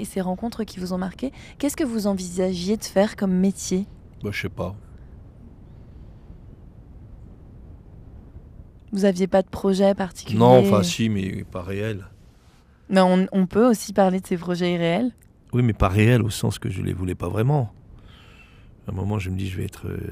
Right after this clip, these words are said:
Speaker 2: je voulais être, euh, infirmier pour soigner les malades.
Speaker 1: Il y avait sou-, toujours ce souci des
Speaker 2: Sans
Speaker 1: autres.
Speaker 2: doute, certainement, oui. Euh,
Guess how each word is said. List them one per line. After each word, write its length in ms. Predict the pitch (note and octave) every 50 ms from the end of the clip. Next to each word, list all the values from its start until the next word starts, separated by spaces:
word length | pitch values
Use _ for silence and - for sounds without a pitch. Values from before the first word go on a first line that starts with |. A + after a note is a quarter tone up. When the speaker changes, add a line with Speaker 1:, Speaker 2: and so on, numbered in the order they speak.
| - - - -
Speaker 2:
je 80 | F#2
voulais 160 | F#2 F#2+ F#2+
être, 220 | F#2+ - - - -
euh, 1080 | - - - - - - - - - - - - - - - - - - - - -
infirmier 640 | G2 F2 - - - G#2 G2 G#2 G2 F#2+ F#2+ F2+ E2 D#2+ D2+ - - - - - - - - - - - - -
pour 120 | - -
soigner 260 | - - - G2+ G2
les 100 | G2 G2
malades. 380 | G2 F#2+ G2 G2 F#2+ F2+ F2 F2+ - -
Speaker 1:
Il 60 | G#3+
y 60 | G3+
avait 160 | G3+ F#3+ G#3
sou-, 320 | G3 - - G3 F3+ - -
toujours 260 | - A3 G3+ A3+ B3
ce 120 | - - A#3+
souci 260 | - - G3+ - -
des 80 | G#2 F#2 G3+
Speaker 2:
Sans 80 | C3
Speaker 1:
autres. 80 | C3+ C#3
Speaker 2:
doute, 220 | E3 E3+ D3+ C3+ -
certainement, 680 | - - C3 A#2 - - C3 B2+ C3 D3 D#3+ D3+ A#2+
oui. 220 | A2 A2 B2 C3+ C#3+ - - - - - - - - - - - - - - - -
Euh, 880 | G2 G2 G2 G2 F#2+ F#2+ G2+ G2 F#2+ G2 G2 G2 F#2+ F#2+ F#2+ G2 G2